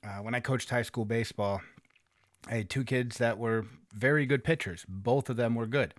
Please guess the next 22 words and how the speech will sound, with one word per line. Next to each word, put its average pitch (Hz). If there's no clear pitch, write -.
And 90
one 113
of 135
them 127
had 110
a 117
rubber 107
arm. 87
He 117
can 113
throw 101
a 87
hundred 120
pitches 113
on 98
Monday 147
and 98
be 95
ready 123
to 117
go 110
Tuesday 156